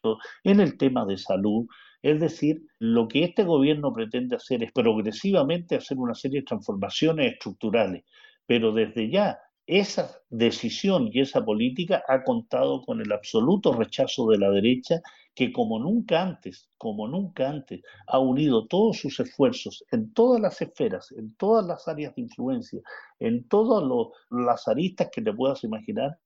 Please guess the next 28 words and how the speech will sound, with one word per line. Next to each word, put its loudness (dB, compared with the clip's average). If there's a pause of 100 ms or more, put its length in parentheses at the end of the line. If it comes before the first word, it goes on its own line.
(340)
para 2
dar 2
una -2
batalla -2
sostenida -4
contra -6
el -6
gobierno 0
y 0
sobre 2
todo 2
contra -4
la -2
nueva 0
constitución, 0 (400)
que 2
en -4
el -4
caso -2
de -2
ser -4
aprobada -4 (260)
afectaría 0
enormemente -2
los -4
intereses 0 (240)
hegemónicos, 0
económicos, -2